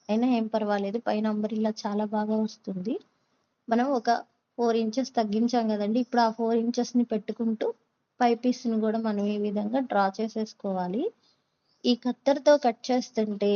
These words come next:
క్లాత్ మాత్రం కదలకుండా నీట్‌గా వచ్చిందండి మనకి, చాలా బాగా వచ్చింది క్రాసులు కూడా. మామూలు కత్తెరతో అయితే మనకి జరిగిపోతూ ఉంటుంది కదా, ఇదైతే చాలా బాగుంది. పై పీస్ కూడా సరిపోనప్పుడు మనం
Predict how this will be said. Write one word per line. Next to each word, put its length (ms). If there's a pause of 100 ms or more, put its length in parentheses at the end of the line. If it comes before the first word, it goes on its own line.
(640)
క్లాత్ 420
మాత్రం 440
కదలకుండా 840
నీట్‌గా 680
వచ్చిందండి 680
మనకి, 380 (800)
చాలా 300
బాగా 260
వచ్చింది 520 (180)
క్రాసులు 460
కూడా. 320 (960)
మామూలు 440
కత్తెరతో 420
అయితే 160
మనకి 260
జరిగిపోతూ 800
ఉంటుంది 400
కదా, 220 (300)
ఇదైతే 360
చాలా 340
బాగుంది. 400 (280)
పై 160
పీస్ 300
కూడా 180
సరిపోనప్పుడు 760
మనం 260